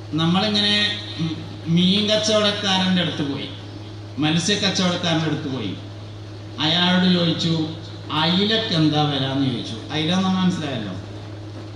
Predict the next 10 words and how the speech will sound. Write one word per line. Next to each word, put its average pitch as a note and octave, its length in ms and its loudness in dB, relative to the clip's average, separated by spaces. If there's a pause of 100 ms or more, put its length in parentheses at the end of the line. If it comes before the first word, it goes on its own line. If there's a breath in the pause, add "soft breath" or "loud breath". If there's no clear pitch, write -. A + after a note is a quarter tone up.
(720)
അപ്പോൾ G#3+ 240 2 (100)
അയാൾ G3+ 220 4 (120)
പറഞ്ഞു, F#3+ 320 6 (280)
"അയില G3 300 2 (1700)
നാല് A#3+ 400 4
കിലോ G3+ 220 4 (160)
നൂറ് F3+ 400 6
രൂപയാണ്" D3+ 460 2
എന്ന് D3+ 160 2
പറഞ്ഞാൽ C#3+ 280 0